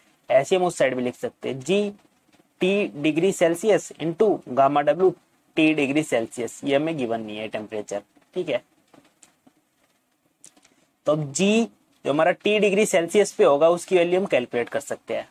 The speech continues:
तो इस temperature, जैसे अभी कोई भी temperature अगर हमारे question कभी आ जाता है, जैसे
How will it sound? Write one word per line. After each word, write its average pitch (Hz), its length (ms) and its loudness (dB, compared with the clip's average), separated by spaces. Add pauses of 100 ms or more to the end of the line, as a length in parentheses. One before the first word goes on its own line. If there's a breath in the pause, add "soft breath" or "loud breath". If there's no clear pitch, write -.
(180)
तो 127 60 -8
इस 135 160 -8
temperature, 156 480 0
जैसे 151 220 0
अभी 151 160 0
कोई 147 220 2
भी 156 120 0
temperature 143 480 0
अगर 139 200 2
हमारे 135 220 -2
question 139 380 -2
कभी 139 220 0
आ 123 120 4
जाता 127 240 0
है, 151 200 4
जैसे 143 260 -4